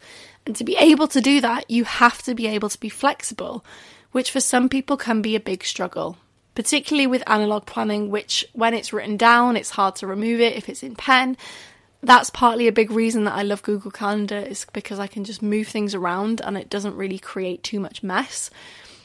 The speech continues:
But people often get hung up on the appearance of a plan without thinking about the function, which is point number four.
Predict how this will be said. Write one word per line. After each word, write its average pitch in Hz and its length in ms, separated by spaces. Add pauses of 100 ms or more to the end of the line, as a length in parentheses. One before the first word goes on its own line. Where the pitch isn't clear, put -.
(300)
But 214 360
people 277 360
often 214 380
get 208 140
hung 214 220
up 214 160
on 196 140
the 190 60
appearance 262 560
of 180 80
a 175 80
plan 175 440
without 202 360
thinking 190 340
about 170 180
the 220 60
function, 185 720 (100)
which - 260
is 277 140
point - 480
number 185 220
four. 175 480